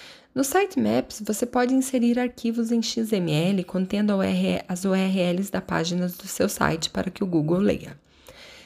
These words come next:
Para ter o X M L das páginas do seu site, basta você pesquisar na web por plugin Sitemap.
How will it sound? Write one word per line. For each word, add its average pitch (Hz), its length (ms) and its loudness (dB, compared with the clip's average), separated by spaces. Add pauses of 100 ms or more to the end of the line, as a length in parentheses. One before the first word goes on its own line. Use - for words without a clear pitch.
(120)
Para 294 180 2
ter 339 220 2
o 349 60 2
X 240 280 0
M 180 240 2
L 143 240 2
das 160 220 -2
páginas 131 520 -2
do 139 100 -8
seu 180 180 -2
site, 254 460 0
basta 240 280 2
você 240 280 0
pesquisar 214 560 0
na 196 160 2
web 175 380 2
por 208 200 -4
plugin 226 500 -2
Sitemap. - 880 -2